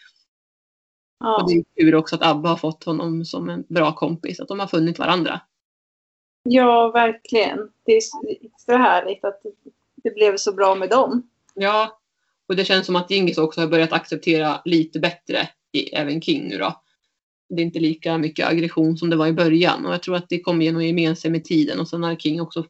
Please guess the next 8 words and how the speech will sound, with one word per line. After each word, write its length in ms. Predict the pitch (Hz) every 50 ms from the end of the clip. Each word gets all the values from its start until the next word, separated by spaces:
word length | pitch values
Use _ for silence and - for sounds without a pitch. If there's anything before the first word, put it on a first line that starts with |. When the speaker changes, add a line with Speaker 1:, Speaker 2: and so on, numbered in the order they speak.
| _ _ -
Speaker 2:
blir 160 | 170 165 165
kastrerad, 480 | 165 160 - _ - 180 175 151 160 - -
för 240 | - 175 170 160 - _ _ _ _ _ -
han 180 | 180 185 175 160
är 40 |
ju 140 | 156 156 170
hingst 440 | 175 175 160 - - 165 - - -
nu. 200 | - - - -